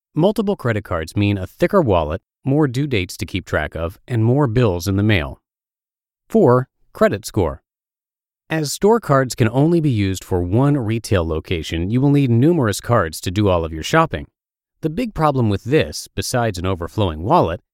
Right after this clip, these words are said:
is that too many credit cards will hurt your credit score,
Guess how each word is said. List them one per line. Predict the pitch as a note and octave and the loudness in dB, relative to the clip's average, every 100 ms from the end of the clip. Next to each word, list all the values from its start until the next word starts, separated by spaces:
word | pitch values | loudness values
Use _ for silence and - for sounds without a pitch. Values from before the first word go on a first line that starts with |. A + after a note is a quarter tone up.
| _ _ | _ _
is | - C3 | -10 -6
that | C#3 - | -6 -4
too | G3+ | -2
many | G#3+ F#3 | 0 0
credit | A#2+ B2+ B2+ | 0 -2 -2
cards | G2+ E2 - | -4 -4 -4
will | G#2+ G2+ | -4 -2
hurt | G2+ - | -4 -6
your | |
credit | G#2 F3+ F3 | -4 -2 -2
score, | - F#2+ D2+ | -6 -6 -6